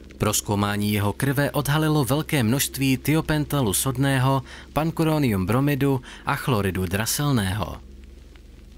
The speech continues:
Subjekt se objevil v cele s maximální ostrahou a po dotázání ostrahy, proč je držen, mu bylo oznámeno,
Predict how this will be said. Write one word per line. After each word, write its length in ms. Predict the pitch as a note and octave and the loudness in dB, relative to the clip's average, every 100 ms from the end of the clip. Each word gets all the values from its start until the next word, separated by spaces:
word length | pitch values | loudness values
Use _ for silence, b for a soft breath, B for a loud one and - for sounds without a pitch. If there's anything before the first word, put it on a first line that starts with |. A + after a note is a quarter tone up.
| - - - | -20 -20 -10
Subjekt 460 | - - F2+ C3 - | -4 -2 0 -2 -2
se 120 | - | -2
objevil 420 | E3 D#3+ D#3+ D#3 | 0 0 2 0
v 80 | - | 0
cele 300 | - D3+ D3+ | -2 -2 0
s 120 | - | 0
maximální 680 | D3 - E3 D3+ C3+ G#2 G2 | -2 -2 0 2 2 0 -2
ostrahou 680 | A#2+ - D3+ B2 G#2 F2 - B | -2 -2 0 0 0 -2 -6 B
a 80 | - | -6
po 140 | - | -4
dotázání 680 | G#2+ B2 D3 C#3+ C#3+ C#3+ C3 | 0 0 2 0 2 2 0
ostrahy, 500 | - C3+ - C#3+ B2 | 0 -2 -2 -2 -2
proč 280 | C3+ C3+ B2+ | -2 -2 0
je 60 | G2 | 0
držen, 440 | F2 B2+ C#3 C3+ - | 0 0 2 0 2
mu 140 | A#2+ | 0
bylo 260 | A#2 D3 C#3+ | 2 2 2
oznámeno, 640 | A2+ C#3 D3 D3 D3 D3 | 0 2 2 2 2 0